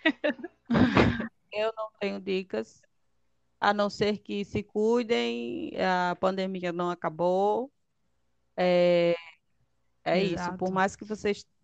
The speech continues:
Speaker 2: tentem, né, sejam obrigados a voltar a trabalhar ou frequentar ambientes públicos, sempre tenham na mente que, é, o vírus tá aí e você pode tá assintomático e do nada, puf, né, ficar aí com
Speaker 1: Sim.
Speaker 2: probleminha.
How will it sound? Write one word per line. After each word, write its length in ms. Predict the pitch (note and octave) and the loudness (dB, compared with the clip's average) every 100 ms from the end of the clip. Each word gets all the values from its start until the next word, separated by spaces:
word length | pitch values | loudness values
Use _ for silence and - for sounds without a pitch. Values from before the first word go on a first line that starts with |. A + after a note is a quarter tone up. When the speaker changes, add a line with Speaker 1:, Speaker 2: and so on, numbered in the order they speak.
| _ | _
Speaker 2:
tentem, 680 | - G3+ G#3+ A3+ _ G3 F#3 | -2 0 0 -6 _ -10 -10
né, 220 | F3+ F3+ | -8 -10
sejam 360 | A3+ F#3+ F#3+ G3 | -4 -2 0 -2
obrigados 560 | F#3 F#3+ F3+ E3+ F3 F3 | -2 -2 0 0 -2 -4
a 60 | |
voltar 300 | F3 F3 F3 | -2 -2 -2
a 40 | E3+ | -4
trabalhar 560 | F3 F3 F3 F3 F#3+ | -4 -4 -2 0 0
ou 100 | F#3 | 0
frequentar 640 | E3+ F3+ E3+ F3 E3+ E3+ | -4 -8 -6 -6 -2 -2
ambientes 340 | E3+ E3+ E3+ - | -2 -4 -6 -8
públicos, 680 | - F#3+ G#3 G#3 G#3+ - - _ _ _ _ _ | -10 -8 -8 -8 -10 -14 -20 _ _ _ _ _
sempre 260 | - A#3+ - | -2 -2 2
tenham 180 | F4+ E4+ | 4 6
na 140 | E4 | 6
mente 280 | D4+ G#3 F3+ | 4 0 -6
que, 300 | - G#3 G#3 | -4 -2 0
é, 140 | G3+ F#3+ | 2 0
o 80 | F#3 | 0
vírus 360 | F#3+ G#3+ G#3+ | -2 -4 -4
tá 180 | - A3 | 0 0
aí 640 | A3 G#3 A3 C4 C4+ A#3 | 2 -2 -4 -4 -4 -6
e 40 | G#3 - | -8 -10
você 180 | G3+ | -8
pode 280 | G3 G3+ F#3 | -4 -2 -4
tá 600 | - F#3+ F#3 F3 D#3+ D#3 - _ | 0 2 2 0 -2 -6 -14 _
assintomático 1000 | F#3+ F#3 G3+ F#3+ F#3+ F3+ F3 F#3+ - - | -2 -2 -4 0 0 0 -2 -4 -10 -8
e 60 | G#3+ | -4
do 140 | G3+ | -4
nada, 340 | F#3+ F#3 G3+ G3 | -2 -2 0 -2
puf, 400 | - D#4 - - _ _ _ _ _ - | -2 -4 -4 -20 _ _ _ _ _ -6
né, 240 | F3+ D#4+ - _ _ _ | -4 -4 -8 _ _ _
ficar 300 | - F3+ F#3+ | -14 -2 0
aí 160 | F3+ F3 | 2 0
com 120 | - | -6
Speaker 1:
Sim. 60 | F#3+ | -2
Speaker 2:
probleminha. 540 | F#3+ F3 A3+ G3+ E3 | 0 0 -4 -4 -6